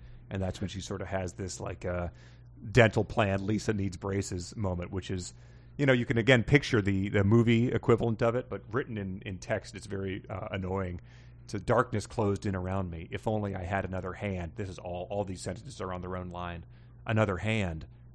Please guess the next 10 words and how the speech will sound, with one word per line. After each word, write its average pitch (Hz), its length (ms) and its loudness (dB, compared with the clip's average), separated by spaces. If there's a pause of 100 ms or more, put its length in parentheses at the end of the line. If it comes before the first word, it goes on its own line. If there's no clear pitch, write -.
(200)
The 120 100 0
thought 117 260 2
echoed 127 360 6
in 104 80 -6
my 107 140 0
increasingly 110 600 -2
foggy 110 380 2
mind. 98 400 -4 (400)
"Another 107 360 4
hand. 104 440 0